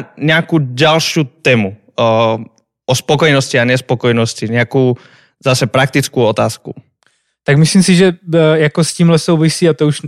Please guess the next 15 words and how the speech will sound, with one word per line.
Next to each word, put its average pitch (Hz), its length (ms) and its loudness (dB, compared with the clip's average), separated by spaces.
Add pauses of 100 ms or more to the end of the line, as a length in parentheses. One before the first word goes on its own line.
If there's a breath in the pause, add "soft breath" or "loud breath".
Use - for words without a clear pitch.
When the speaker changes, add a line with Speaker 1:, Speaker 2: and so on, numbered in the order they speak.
Speaker 2:
nemusíme 143 340 -2
rozebírat 143 360 0
tolik, 131 240 2
to 131 100 2 (100)
myslím, 131 220 0
že 131 60 2
jsme 147 200 0
v - 100 -10
principu 135 520 -2
to 123 120 -2
probrali 127 600 2
v 123 100 -8
rámci 120 340 -2
těch 127 280 -4
vztahů, 131 320 2